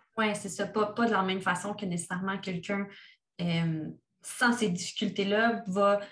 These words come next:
vérifier le temps plus fréquemment ou va, tu sais, va vraiment, euh, ça se fait comme plus naturellement, hein, de faire comme, « Moi, je dois partir, par exemple, à dix heures trente, fait que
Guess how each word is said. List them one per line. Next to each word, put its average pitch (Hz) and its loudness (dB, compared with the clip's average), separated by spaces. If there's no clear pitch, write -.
vérifier 214 2
le 208 -6
temps 214 0
plus 196 -6
fréquemment 202 0
ou 208 4
va, 180 0
tu - -4
sais, 180 -2
va 185 0
vraiment, 180 0
euh, - -6
ça 226 4
se 226 0
fait 240 4
comme 220 4
plus 240 4
naturellement, 208 2
hein, 214 0
de 196 -4
faire 190 -4
comme, « 208 2
Moi, 214 2
je 208 -2
dois 202 2
partir, 190 -4
par 180 0
exemple, 180 -2
à 180 2
dix 175 0
heures 165 2
trente, 185 -2
fait 160 0
que - -6